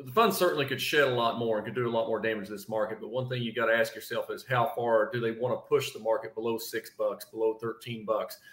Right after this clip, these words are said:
you know, or below eight dollar wheat, uh, with the balance sheet as tight as it is. So, you know, the,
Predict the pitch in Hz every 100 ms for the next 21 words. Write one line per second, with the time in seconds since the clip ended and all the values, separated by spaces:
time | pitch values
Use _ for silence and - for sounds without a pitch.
0 | - _ 113 110 110 113 120 120 123 127
1 | 120 110 104 120 117 - - _ _ 107
2 | 107 107 110 101 117 113 - 120 110 104
3 | - 135 139 - 110 113 98 98 - 120
4 | 110 - - _ _ 135 139 139 135 131
5 | 123